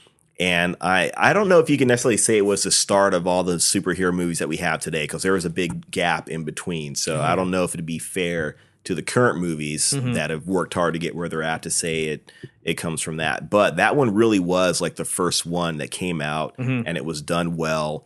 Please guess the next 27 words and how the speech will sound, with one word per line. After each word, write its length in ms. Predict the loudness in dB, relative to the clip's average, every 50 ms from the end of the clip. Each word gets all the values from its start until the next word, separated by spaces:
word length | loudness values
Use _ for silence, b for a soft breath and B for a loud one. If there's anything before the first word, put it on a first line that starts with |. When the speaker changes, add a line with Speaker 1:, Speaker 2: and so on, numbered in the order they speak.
| -6 -2
Speaker 2:
Yeah. 240 | 0 0 0 -2 -4 -8 -14 _ _ _ -6
Speaker 1:
Um, 380 | -4 -4 -2 -4 -4 -4 0
like 160 | 2 2 2
I 40 | 2
said, 240 | 2 2 2 2 2
they're, 200 | 2 0 0 0
they're 280 | -2 -2 0 0 0 0
extremely 580 | 0 0 0 2 2 4 4 4 4 2 0
cheesy, 580 | 0 -2 -2 -2 -2 -2 -4 -6 -8 -10 -12 -10 -4
but 360 | -2 0 0 0 0 -2 -4
Speaker 2:
<laughs> 20 |
Speaker 1:
they 280 | -4 -2 0 0 0 0
have 300 | 2 2 2 4 4 2
some 280 | 0 -2 -2 -4 -4 -4
really 520 | -2 -2 0 0 0 0 0 -2 -4 -6 -8 -6
good 240 | -2 -2 0 0 0
moments 400 | -2 -4 -4 -4 -4 -4 -4 -4
in 60 | -6 -6
'em 120 | -6 -6
too. 340 | -6 -4 -2 -2 -2 -2 -4 -6
And, 200 | -6 -4 -2 0
Speaker 2:
Yeah. 220 | 0 0 -2 -4 B B B B B B
Speaker 1:
and 100 | 2 4
I 60 | 4 4
still 260 | 4 6 6 6 6
think, 420 | 6 4 4 4 4 2 0 -2 0
um, 500 | 0 2 2 2 2 0 -2 -4 -6